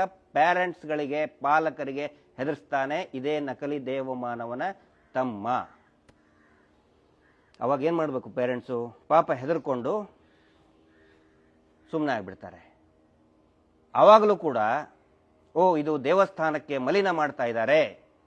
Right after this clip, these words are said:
ಅಂತ ಪೇಪರ್ ಸ್ಟೇಟ್ಮೆಂಟ್‌ಗಳನ್ನು ಕೊಟ್ಟು ಹಿಂದೂ ದೇವಸ್ಥಾನದ ಮೇಲೆ ಎಡಪಂಥೀಯರು ದಾಳಿ ಮಾಡ್ತಾ ಇದ್ದಾರೆ.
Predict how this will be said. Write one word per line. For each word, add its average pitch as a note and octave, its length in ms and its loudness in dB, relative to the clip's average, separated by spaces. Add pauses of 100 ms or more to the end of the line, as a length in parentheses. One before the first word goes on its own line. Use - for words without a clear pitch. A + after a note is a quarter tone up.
(180)
ಅಂತ F3+ 240 0
ಪೇಪರ್ D3+ 440 -2
ಸ್ಟೇಟ್ಮೆಂಟ್‌ಗಳನ್ನು A2+ 680 -8
ಕೊಟ್ಟು D3+ 400 -6
ಹಿಂದೂ G#3 600 -2
ದೇವಸ್ಥಾನದ D3 600 0
ಮೇಲೆ A#2+ 640 -4 (140)
ಎಡಪಂಥೀಯರು D3+ 800 0
ದಾಳಿ A3 260 6
ಮಾಡ್ತಾ D#3 360 -4
ಇದ್ದಾರೆ. A2 640 0